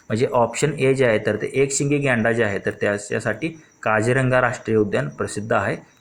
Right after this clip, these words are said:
जे की जोरहाट आसाम या ठिकाणी आहे, हे तुम्ही लक्षात ठेवा.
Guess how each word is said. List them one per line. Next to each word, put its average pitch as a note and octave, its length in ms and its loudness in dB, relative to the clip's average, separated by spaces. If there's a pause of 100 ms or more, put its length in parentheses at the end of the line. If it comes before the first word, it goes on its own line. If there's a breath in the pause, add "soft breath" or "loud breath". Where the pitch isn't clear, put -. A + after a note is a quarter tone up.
जे A2+ 140 0
की B2+ 160 -2
जोरहाट A#2+ 640 2 (100)
आसाम G#2 360 -2 (200)
या G#2+ 120 2
ठिकाणी F#2+ 400 -4
आहे, A#2 160 -4 (420 loud breath)
हे A2 60 2
तुम्ही C3 300 4 (280)
लक्षात A#2+ 400 -2 (280)
ठेवा. F#2 260 -2